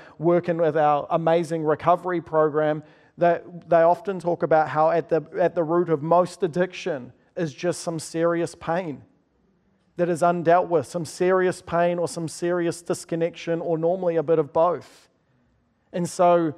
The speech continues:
we need help getting to the source of that thing so we can break free of it. We need help observing our thoughts and patterns and stories so we can break through of it. But here's what I want us to understand, church, is that breaking free from the past is not a place to arrive.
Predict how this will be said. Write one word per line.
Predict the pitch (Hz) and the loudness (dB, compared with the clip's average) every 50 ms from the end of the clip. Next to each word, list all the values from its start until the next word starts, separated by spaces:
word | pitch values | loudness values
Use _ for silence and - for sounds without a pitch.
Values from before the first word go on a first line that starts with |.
| - - - | -10 -10 -6
we | 170 185 180 | -4 -4 -2
need | 175 185 208 220 190 | -2 -2 -4 -4 -6
help | 190 170 170 170 147 - - 143 | -4 0 0 0 0 0 -4 -2
getting | 180 175 165 170 170 165 165 | 0 0 0 0 -2 -4 -4
to | 151 170 165 | -4 -4 -2
the | 143 160 | -2 -4
source | 139 - - 165 160 151 - - | -4 -4 -2 -2 -2 -2 -2 -2
of | - 156 - - | -4 -4 0 0
that | 156 147 - - - | 0 0 0 -2 -4
thing | 160 151 139 135 135 | -4 -4 -4 -4 -8
so | 131 - - 151 | -8 -4 -4 -2
we | 143 147 147 135 | -2 -2 -4 -4
can | - 147 139 135 131 - _ _ _ _ _ _ _ _ _ _ | -4 -4 -6 -6 -6 -10 _ _ _ _ _ _ _ _ _ _
break | - 151 175 170 165 160 - | 0 2 4 4 4 2 -2
free | - - - 170 156 147 139 | -8 -6 -2 0 0 0 0
of | 127 123 - | -2 -4 -6
it. | - - - - - _ _ _ _ _ _ _ - | -10 -12 -12 -18 -20 _ _ _ _ _ _ _ -8
We | 170 180 | -6 -2
need | 180 190 202 220 233 226 | 0 2 2 2 2 0
help | 208 160 165 175 160 147 - | 0 2 4 2 2 2 -2
observing | 160 156 147 139 131 175 165 165 165 160 170 160 160 | -8 -10 -8 -4 0 2 2 2 2 2 2 2 2
our | 156 139 | 0 0
thoughts | - - 170 160 160 151 - - - | 0 0 2 2 2 2 0 -4 -10
and | 160 151 139 | -10 -10 -8
patterns | - 135 147 156 151 156 151 151 135 131 | -6 -2 0 0 0 -2 -4 -8 -10 -10
and | 139 139 | -12 -12
stories | 127 - - - 151 143 139 131 131 127 123 | -12 -12 -6 -2 -2 -2 -2 -2 -6 -8 -10
so | - 151 135 | -8 -8 -6
we | 143 131 | -6 -6
can | - 139 139 | -8 -8 -6
break | 127 139 139 143 - | -4 -4 -4 -4 -6
through | - - 147 143 143 | -6 -4 -2 -2 -2
of | 135 139 | 0 -2
it. | 143 - - - - _ - | -4 -4 -6 -14 -10 _ -4
But | 190 175 | -4 -2
here's | 151 175 202 202 196 | -2 -2 -2 -2 -2
what | 202 196 190 | 0 0 2
I | 185 | 2
want | 175 170 165 | 2 2 0
us | 170 160 - | -2 -2 -4
to | - 151 | -8 -8
understand, | 170 160 156 147 - - 175 170 175 175 156 | -8 -8 -8 -8 -6 -6 -6 -4 -6 -6 -6
church, | - 165 160 156 - - - | -4 -2 -2 -2 -2 -6 -10
is | 160 131 - | -8 -2 0
that | 165 160 - - - - - - | 2 2 2 0 -4 -10 -2 2
breaking | 190 180 185 180 190 185 180 165 | 4 4 2 2 -4 -8 -8 -8
free | - - - 185 180 180 | -8 -4 -2 -2 0 -2
from | 175 180 - 170 160 | -2 -2 -4 -2 -2
the | 156 151 | -2 -4
past | 156 - 165 165 165 170 160 - - - - | -2 0 2 2 4 2 2 -2 -6 -12 -10
is | 165 135 | -10 -4
not | 151 165 170 - | -2 -2 -2 0
a | - 165 | -2 -4
place | - - - 160 160 156 - - | -6 -4 -2 -2 -2 -2 -4 -10
to | - - 156 156 | -10 -4 -2 0
arrive. | 147 143 147 151 156 156 135 139 156 - - - - | 0 2 4 4 4 4 4 2 2 0 -2 -12 -20